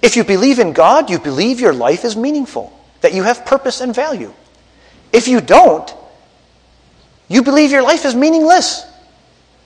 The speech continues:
And atheist scholars say this. I quoted to you Bertrand Russell there. They say it. They believe it. Whether really in their heart of hearts they believe it, I don't know.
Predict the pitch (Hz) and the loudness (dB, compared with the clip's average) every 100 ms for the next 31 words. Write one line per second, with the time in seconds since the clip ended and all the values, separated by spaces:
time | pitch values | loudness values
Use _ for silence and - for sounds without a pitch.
0 | _ _ _ - 262 247 330 - 294 - | _ _ _ 2 4 6 4 4 2 2
1 | - - - - - 277 320 269 - - | -4 -14 -20 -8 2 6 8 6 2 -12
2 | - - _ _ _ _ - 339 415 349 | -20 -20 _ _ _ _ 2 6 6 6
3 | 208 - - - - _ - _ - - | 2 -2 -12 -20 -20 _ -20 _ 0 4
4 | 339 359 208 185 202 185 269 262 233 277 | 4 4 4 -2 2 2 2 2 0 -2
5 | - 208 143 - _ _ _ _ _ _ | -4 -8 -10 -14 _ _ _ _ _ _
6 | _ _ _ - 294 - 381 392 180 - | _ _ _ 2 2 4 6 6 4 -6
7 | - - _ _ _ _ _ _ _ _ | -20 -20 _ _ _ _ _ _ _ _
8 | _ 240 302 339 381 349 247 - - - | _ 2 4 6 8 8 4 0 -18 -20
9 | - _ _ _ _ _ - 294 320 208 | -20 _ _ _ _ _ 4 6 8 6
10 | 269 302 226 202 196 285 190 - 254 403 | 6 6 6 6 6 6 4 4 6 6
11 | - 226 190 165 247 254 226 277 311 302 | 4 2 2 0 2 4 4 6 6 4
12 | 156 - | 2 -6